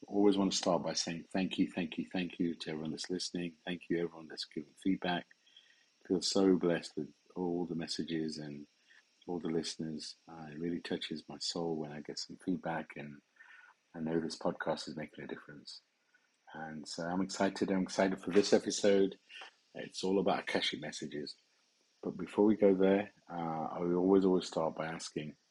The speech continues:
have you shined your light today? Have you shined your light on you today? What have you done for you today that truly, truly touches your soul? Maybe it's spending time in nature. Maybe it's just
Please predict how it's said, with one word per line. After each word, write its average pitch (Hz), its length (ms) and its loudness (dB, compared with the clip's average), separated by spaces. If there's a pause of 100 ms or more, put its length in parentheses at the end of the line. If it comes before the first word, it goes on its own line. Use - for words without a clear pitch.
(440)
have 90 240 -4
you 95 220 6
shined 90 420 0
your 78 120 -4
light 73 320 -2
today? - 260 -10 (300)
Have 98 160 -4
you 113 140 4
shined 92 320 -2
your 82 100 -2
light 80 220 -2
on 78 180 -8
you 80 160 -4
today? - 260 -10 (840)
What 98 160 2
have 110 100 6
you 110 160 2
done 85 320 0 (100)
for 76 100 -6
you 85 280 2
today 73 480 -6
that - 160 -16
truly, 87 420 0
truly 76 520 -6 (500)
touches 78 300 -4
your 73 120 -4
soul? 67 360 -8 (100)
Maybe 104 240 0
it's - 140 0
spending 90 240 -4
time 80 200 -8
in 76 120 -8
nature. 80 320 -10
Maybe 92 240 -6
it's - 120 -8
just - 140 -20